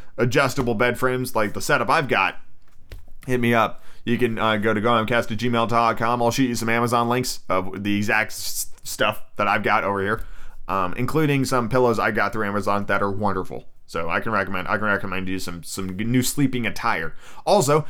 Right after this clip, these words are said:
get some bamboo sheets because they're wonderful. Slightly more expensive than cotton sheets, but they'll last you a really long ass time and they get sho-, softer every time you wash 'em. So, like I said, you spend a third of your life sleeping in bed.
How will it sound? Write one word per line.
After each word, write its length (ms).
get 160
some 140
bamboo 480
sheets 420
because 300
they're 100
wonderful. 600
Slightly 260
more 140
expensive 400
than 100
cotton 240
sheets, 320
but 80
they'll 80
last 300
you 80
a 20
really 280
long 280
ass 220
time 360
and 140
they 80
get 180
sho-, 380
softer 500
every 280
time 180
you 80
wash 240
'em. 140
So, 460
like 140
I 60
said, 340
you 80
spend 240
a 60
third 220
of 20
your 160
life 240
sleeping 300
in 80
bed. 260